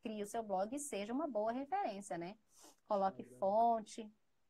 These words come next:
Speaker 1: Ah, estou aprendendo muito, parabéns. Ah, obrigada, gente.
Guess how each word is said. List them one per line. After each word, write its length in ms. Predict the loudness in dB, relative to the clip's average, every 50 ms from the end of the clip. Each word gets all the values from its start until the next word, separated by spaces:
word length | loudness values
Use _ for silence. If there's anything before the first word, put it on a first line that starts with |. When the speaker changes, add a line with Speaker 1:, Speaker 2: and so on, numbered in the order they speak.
| _ _ _ _ _ _ _ _ _ _ _ _ _ _ _ _ _ _ _ _ _ _ _ _ _ _ _
Speaker 1:
Ah, 220 | 2 4 6 6
estou 260 | 4 4 2 2 2 2
aprendendo 380 | 4 4 4 4 4 4 4
muito, 400 | 4 2 2 2 0 -2 -4 -6 _
parabéns. 840 | -2 0 0 0 -2 -4 -4 -6 -6 -4 -4 -6 -6 -8 -4 -2
Ah, 100 | 0 0
obrigada, 540 | 0 0 -2 -2 0 0 0 -2 -2 -4 -6
gente. 480 | -4 -2 -4 -2 -2 -6 -8 -12 -18